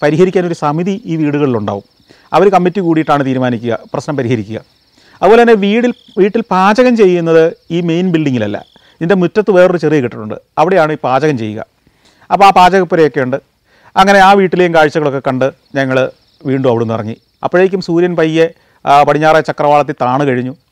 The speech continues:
നിബിഡ വനങ്ങളാണ്, അതിലൂടെ മടങ്ങുകയാണ്. അപ്പോഴത്തേക്കും ചെറുതായിട്ട് എന്തെങ്കിലും കഴിക്കണമെന്ന് ഞങ്ങൾക്ക് തോന്നി. അങ്ങനെ പോകുമ്പോൾ ഒരു വനത്തിൻ്റെ ഒരു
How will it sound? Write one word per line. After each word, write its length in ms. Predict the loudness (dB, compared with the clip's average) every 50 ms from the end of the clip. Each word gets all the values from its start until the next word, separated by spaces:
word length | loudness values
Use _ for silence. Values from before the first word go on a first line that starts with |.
| _ _ _ _ _ -8
നിബിഡ 220 | -6 -2 0 2
വനങ്ങളാണ്, 600 | 2 2 2 2 0 0 0 -2 -2 -2 -4 -6 -10 _ _ _ _ _ _ _ -6
അതിലൂടെ 280 | -4 0 0 0 0
മടങ്ങുകയാണ്. 500 | 0 -2 -4 -4 -4 -2 -4 -4 -4 -6 -10 _ _ _ _ _ _ _ _ _ -8
അപ്പോഴത്തേക്കും 440 | -4 -4 -2 2 2 2 2 0 -2
ചെറുതായിട്ട് 400 | 0 -2 2 2 4 2 2 2
എന്തെങ്കിലും 280 | -2 -4 -4 -4 -6 -6
കഴിക്കണമെന്ന് 420 | -4 -4 -4 -2 0 0 0 0 0
ഞങ്ങൾക്ക് 220 | -2 -2 -2 -4 -6
തോന്നി. 180 | -6 -8 -12 -16 _ _ _ _ _ _ _ -10
അങ്ങനെ 180 | -4 0 0 2
പോകുമ്പോൾ 400 | 4 4 2 2 2 2 2 2
ഒരു 80 | 2 2 2
വനത്തിൻ്റെ 640 | 2 2 2 0 -4 _ _ _ -6 -4 0 2 2
ഒരു 280 | 2 2 0 -6 -8